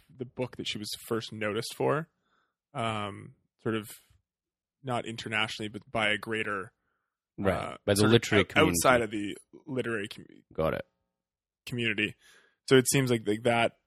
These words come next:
Speaker 1: that is progressing, uh, nicely now that, uh, The Nightingale has been picked up, uh, with, with so much fanfare. Um, The Great Alone. So I really enjoyed it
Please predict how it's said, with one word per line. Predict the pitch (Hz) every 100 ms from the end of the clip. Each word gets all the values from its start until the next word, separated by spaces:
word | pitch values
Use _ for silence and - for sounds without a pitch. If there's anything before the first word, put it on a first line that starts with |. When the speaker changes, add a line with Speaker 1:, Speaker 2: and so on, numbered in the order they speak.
| _
Speaker 1:
that | 117 127 120
is |
progressing, | 117 123 113 120 113 113 113 107
uh, | 98 101 101
nicely | 110 117 113 - 113 110
now | 113 110
that, | 107 107 - -
uh, | 107 101 90 - -
The | 123
Nightingale | 117 113 95 113 107 113
has | 110 -
been | 104
picked | - 110 107
up, | 104 - - - _
uh, | 104 107
with, | 110 110 -
with | 113
so | -
much | 107 -
fanfare. | 107 107 110 104 104 - _ _ _ _ _ _
Um, | 127 139 143 - -
The | 135
Great | 160 202
Alone. | 175 131 120 104 98 - _
So | - - 147 143 135 - _ _ _ _ _ _ _ _ _ _ _ _ _ -
I | 139
really | 151 180
enjoyed | 156 123 110
it | 120 151